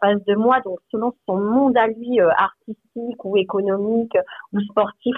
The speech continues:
ou gastronomique. Et puis, justement, bah, de se détendre et de passer un bon moment. Et donc, ça reste ludique. Et on, voilà, on apprend, on se détend, on est bien et on partage ce moment-là avec nous.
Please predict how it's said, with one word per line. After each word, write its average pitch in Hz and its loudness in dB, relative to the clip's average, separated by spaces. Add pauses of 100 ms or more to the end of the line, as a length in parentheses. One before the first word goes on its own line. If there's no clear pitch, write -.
ou 202 0
gastronomique. 202 2 (400)
Et 247 4
puis, 285 -6
justement, 240 2
bah, 233 4
de 202 -4
se 214 -6
détendre 226 0
et 226 -6
de - -10
passer 226 0 (160)
un 233 2
bon 214 2
moment. 208 2 (340)
Et 202 2
donc, 226 0
ça 202 2
reste 220 -4 (160)
ludique. 214 -6 (400)
Et 196 4
on, 190 0 (600)
voilà, 202 4
on 247 -2
apprend, 247 -2
on 240 0
se 226 -10
détend, 240 -2
on 220 -4
est 214 -4
bien 202 -2 (120)
et 226 2
on 208 0
partage 262 0 (120)
ce 220 0
moment-là 208 2 (160)
avec 214 -2
nous. 143 -8